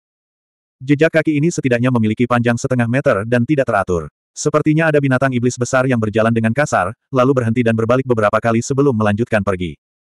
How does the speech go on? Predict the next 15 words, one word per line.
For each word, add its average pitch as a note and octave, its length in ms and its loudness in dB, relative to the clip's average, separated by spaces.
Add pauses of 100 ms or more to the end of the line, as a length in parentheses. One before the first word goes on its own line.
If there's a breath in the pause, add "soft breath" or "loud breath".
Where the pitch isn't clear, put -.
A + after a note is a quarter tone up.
(400)
Ada D3+ 240 2
jejak C#3+ 180 2
kaki, B2+ 380 0 (240)
yang C#3 140 2
berarti B2+ 260 0
setidaknya A#2 400 -2
ada A2 160 0
binatang A2+ 320 0
iblis B2 340 -2
di C3 140 -4
hutan A#2+ 240 -2
ini. E2 240 -4 (480)
Namun D3 400 0
saat D3+ 160 0
ini, B2+ 320 0